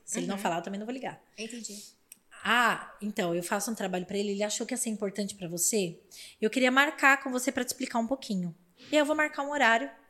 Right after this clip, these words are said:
Speaker 1: E aí, quando eu te conhecer, eu vou entender o que que é importante pra você, com o que que você trabalha. Aí a gente vai fazer uma quantificação, vamos entender o que que você acha que é mais importante. Eu vou fazer um estudo.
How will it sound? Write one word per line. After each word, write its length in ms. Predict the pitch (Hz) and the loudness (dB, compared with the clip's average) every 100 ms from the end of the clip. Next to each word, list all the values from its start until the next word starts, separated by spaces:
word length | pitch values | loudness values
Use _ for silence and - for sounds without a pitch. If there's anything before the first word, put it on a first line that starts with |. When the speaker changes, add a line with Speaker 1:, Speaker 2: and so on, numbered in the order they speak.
| - - - - | -18 -18 -16 2
Speaker 1:
E 80 | 339 | 6
aí, 220 | 339 349 | 6 4
quando 400 | - 427 539 466 | 2 2 2 2
eu 80 | 277 | 2
te 100 | 254 | 0
conhecer, 640 | - 220 208 240 - 240 240 | -2 -4 -2 -2 0 0 0
eu 60 | |
vou 80 | 233 | -2
entender 400 | 247 269 262 233 | -4 -4 -2 0
o 80 | 226 | 0
que 120 | 226 | -2
que 140 | - 330 | -4 -4
é 40 | |
importante 560 | 311 285 254 240 214 - | -4 -4 -4 -4 -6 -6
pra 120 | 202 | -6
você, 540 | 202 - - 190 190 - - - - _ | -2 -2 -2 -4 -6 -12 -20 -20 -20 _
com 140 | _ 330 | _ -2
o 40 | |
que 120 | 311 | -2
que 80 | - | -2
você 180 | 233 233 | -2 -2
trabalha. 760 | 220 196 180 175 175 170 170 175 - - - | -2 -2 0 0 0 -2 -6 -8 -16 -20 -4
Aí 140 | 208 233 | 2 2
a 60 | |
gente 180 | 254 277 | 2 2
vai 140 | 269 | 2
fazer 360 | 269 277 247 233 | 4 2 2 2
uma 160 | 233 233 | 2 0
quantificação, 1200 | - 285 294 - 254 220 - - 196 175 175 180 - - _ | 0 0 -2 -6 -6 -2 0 0 0 -4 -6 -8 -12 -20 _
vamos 240 | 240 302 330 | 2 4 2
entender 600 | 311 254 233 233 226 226 | -4 -4 0 2 2 0
o 80 | 233 - _ _ | -6 -12 _ _
que 140 | - 392 | -2 0
que 140 | 349 | 0
você 260 | 294 294 247 | 0 0 2
acha 300 | 220 214 233 | 2 2 -4
que 100 | 220 | -4
é 20 | |
mais 220 | 202 196 | -2 -2
importante. 560 | 196 190 185 196 196 - | -2 -4 -4 -4 -4 -4
Eu 100 | 220 | -6
vou 80 | 214 | -4
fazer 200 | 233 208 | -4 -4
um 80 | 233 | -4
estudo. 640 | - - 214 196 165 170 | -6 -6 -8 -6 -8 -10